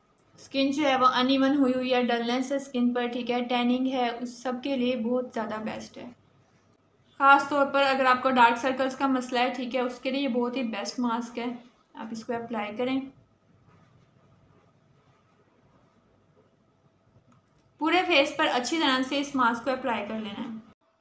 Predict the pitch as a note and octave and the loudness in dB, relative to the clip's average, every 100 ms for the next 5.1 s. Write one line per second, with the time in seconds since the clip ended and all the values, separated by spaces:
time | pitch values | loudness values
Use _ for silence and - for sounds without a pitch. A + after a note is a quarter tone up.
0 | - - C4+ - D4 C#4 C#4 B3+ C4 C4+ | -2 6 6 10 8 10 10 10 10 6
1 | C4+ A#3+ B3+ A#3+ A#3+ A#3+ B3 A#3+ A3+ B3+ | 10 10 8 6 8 8 10 8 8 8
2 | A3+ G#3+ A#3 C4 B3+ A#3+ A#3 A#3 - A3+ | 8 8 8 8 8 8 6 2 2 2
3 | B3 A#3+ A#3 A3 A#3 A#3 A#3 A3 G#3 B3 | 4 4 4 6 6 6 8 6 8 8
4 | B3 A#3 A#3 A#3 G3 A#3 B3 A3+ G#3 A#3+ | 10 8 8 6 8 6 8 6 8 6
5 | A3 | 6